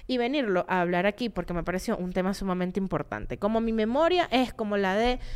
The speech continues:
Dory en Busquemos a Nemo, em, yo no me acuerdo del fucking término.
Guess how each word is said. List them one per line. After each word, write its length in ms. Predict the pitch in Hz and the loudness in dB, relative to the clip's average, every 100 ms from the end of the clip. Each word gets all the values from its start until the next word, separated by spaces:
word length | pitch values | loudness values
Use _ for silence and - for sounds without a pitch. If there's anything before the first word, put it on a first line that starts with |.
| - - | -8 0
Dory 520 | 214 247 220 240 - | 6 6 6 4 2
en 300 | 220 226 226 | 2 2 2
Busquemos 400 | 202 - 170 202 | -2 -2 -2 0
a 60 | 240 | 2
Nemo, 360 | 233 151 165 202 - - - - - | 2 2 0 -4 -10 -16 -16 -8 2
em, 1200 | 226 233 233 226 220 220 214 208 196 185 180 160 - | 4 6 6 6 6 6 6 4 0 -4 -6 -8 -12
yo 180 | - 233 | -2 0
no 80 | 254 | 2
me 80 | 262 | 0
acuerdo 380 | 247 247 220 226 | 4 4 4 2
del 160 | 190 | 0
fucking 380 | - 180 185 190 | 0 -2 -2 -4
término. 440 | 165 147 151 131 | -4 -4 -8 -12